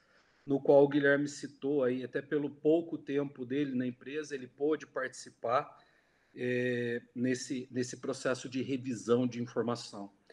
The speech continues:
E eu gostaria de começar, é, esse nosso bate-papo, aí também falando um pouquinho mais sobre o programa de operador econômico autorizado,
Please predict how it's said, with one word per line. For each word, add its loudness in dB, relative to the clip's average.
E 6
eu 8
gostaria 6
de -2
começar, 4
é, 2
esse -2
nosso 0
bate-papo, 2
aí 2
também -6
falando -4
um -6
pouquinho -4
mais 0
sobre -10
o -16
programa -8
de -12
operador -4
econômico -8
autorizado, -8